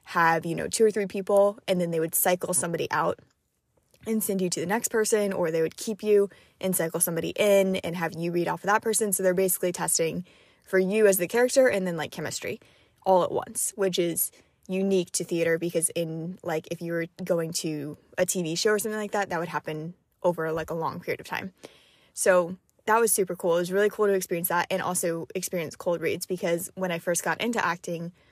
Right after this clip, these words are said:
a lot of my friends were like, "Cold reads are, like, not a thing anymore." And that was, you know, obviously for T V and film.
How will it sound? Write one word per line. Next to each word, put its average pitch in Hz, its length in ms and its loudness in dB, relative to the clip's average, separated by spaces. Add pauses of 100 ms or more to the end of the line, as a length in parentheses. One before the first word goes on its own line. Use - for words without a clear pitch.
(180)
a 185 80 -2
lot 185 160 4
of 180 60 0
my 180 80 0
friends 180 260 2
were 175 60 -2
like, 165 160 0
"Cold 185 280 4
reads 170 180 0
are, 165 80 0
like, 160 180 -2
not 151 160 2
a - 60 -6
thing - 180 -6
anymore." - 380 -8 (280)
And 170 300 -4
that 160 220 -2
was, 160 240 -2
you 175 80 -4
know, 156 100 -8
obviously 170 340 -4
for 165 120 -8
T 170 160 -6
V 160 100 -6
and 165 140 -8
film. 185 280 -4